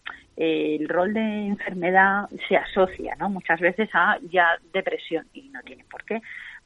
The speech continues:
Normalmente los profesionales médicos suelen tener bastante,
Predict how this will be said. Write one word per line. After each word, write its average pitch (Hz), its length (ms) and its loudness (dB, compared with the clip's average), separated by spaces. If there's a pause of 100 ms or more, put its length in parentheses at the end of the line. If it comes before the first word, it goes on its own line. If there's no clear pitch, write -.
Normalmente 302 540 2
los 214 140 -4
profesionales 170 460 -4
médicos 254 380 0
suelen 226 260 -2
tener 214 260 0
bastante, 202 540 -2